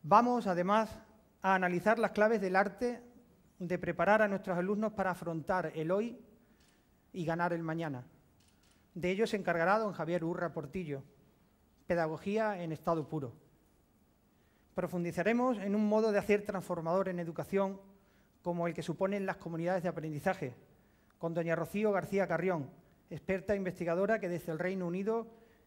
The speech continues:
indaga en este apasionante campo. Y veremos la aplicación de este modelo educativo en un contexto real,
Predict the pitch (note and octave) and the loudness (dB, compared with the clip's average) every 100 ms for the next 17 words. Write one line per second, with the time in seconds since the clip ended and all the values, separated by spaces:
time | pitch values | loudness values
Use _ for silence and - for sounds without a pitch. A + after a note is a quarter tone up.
0 | _ - F3+ F3+ G#3 A3+ A#3+ F3+ F3 F3 | _ -6 -2 4 4 4 2 0 -4 -2
1 | E3+ D#3+ D#3 D#3 E3 D#3+ D#3+ D3+ C3+ A#2+ | -4 -4 -6 -6 -8 -6 -4 -4 -6 -12
2 | - _ _ _ _ _ - E3 F3 G3+ | -18 _ _ _ _ _ -8 -2 2 2
3 | G#3+ G#3 F3 D#3+ E3+ E3 - G3+ D3 C3+ | 2 0 0 -2 -2 -4 0 0 0 -8
4 | - - _ _ - D3+ G3 A3+ G3 F3+ | -16 -20 _ _ -10 -4 -2 0 2 2
5 | F3 E3 D#3 D3 F#3+ G3+ F3+ F3 E3 D#3 | 0 -2 -4 -4 -2 0 0 -2 -4 -6
6 | - E3+ E3 E3 B2 | -6 -2 2 2 0